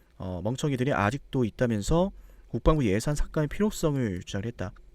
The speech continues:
이게 황당한 거예요. 주가는 코인이 아닙니다. 기업이 하고 있는 사업이 정해져 있고 기업이 어디에서 매출을 끌어내고 어디에서 모멘텀을 이끌어내는지를 우리는 정확하게 구분을 할 수가 있어요.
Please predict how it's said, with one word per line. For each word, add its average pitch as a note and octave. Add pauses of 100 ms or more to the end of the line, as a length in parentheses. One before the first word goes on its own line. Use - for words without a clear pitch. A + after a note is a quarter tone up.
(540)
이게 D3+ (320)
황당한 D#3
거예요. E2 (520)
주가는 G3
코인이 A#3
아닙니다. G#2 (160)
기업이 F#3
하고 G#3
있는 G3
사업이 G3
정해져 B2+
있고 A2
기업이 D#3
어디에서 E3
매출을 B2
끌어내고 D#3 (300)
어디에서 G3
모멘텀을 D3
이끌어내는지를 A2 (260)
우리는 C#3
정확하게 D#3+
구분을 G#2+
할 G2+
수가 F#2
있어요. -